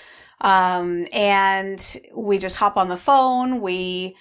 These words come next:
uh, go through our accountability roll call, which just means, like, did we eat what we committed to eat yesterday? Do we have our food written down for de-,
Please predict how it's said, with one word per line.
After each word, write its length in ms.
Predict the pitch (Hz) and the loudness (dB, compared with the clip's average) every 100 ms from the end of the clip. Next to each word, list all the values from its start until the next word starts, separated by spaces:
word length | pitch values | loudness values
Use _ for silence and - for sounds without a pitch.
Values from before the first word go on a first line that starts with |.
| _ _ _ _ _ - | _ _ _ _ _ 0
uh, 280 | 190 175 185 | 4 4 2
go 260 | 208 208 | 2 0
through 200 | 214 220 | 0 2
our 180 | 180 170 | 4 4
accountability 800 | 165 - 196 190 180 185 190 180 | 0 -4 -4 -4 0 0 0 -2
roll 260 | 160 160 175 | -2 0 0
call, 300 | - 175 170 | 0 0 2
which 240 | 156 - | -2 -4
just 260 | - 175 - | -6 -6 -4
means, 460 | 170 160 156 156 | -6 -6 -6 -4
like, 420 | 170 147 143 - - | -2 0 -2 -10 -6
did 160 | 165 | -6
we 140 | 160 156 | -6 -8
eat 200 | 165 147 | -8 -8
what 160 | 147 | -8
we 140 | 165 160 | -8 -8
committed 380 | 165 160 165 | -6 -6 -4
to 80 | 196 | -4
eat 240 | 262 277 247 | -2 -2 0
yesterday? 720 | 240 240 254 220 214 214 208 | 0 0 0 2 4 4 2
Do 100 | 196 | -2
we 100 | 160 | -4
have 140 | 156 | -4
our 140 | 156 156 | -6 -2
food 240 | 208 185 | -2 0
written 180 | 165 190 | -2 -2
down 240 | 156 151 | -4 -4
for 160 | 151 165 | -6 -4
de-, 380 | 254 262 247 | 2 2 2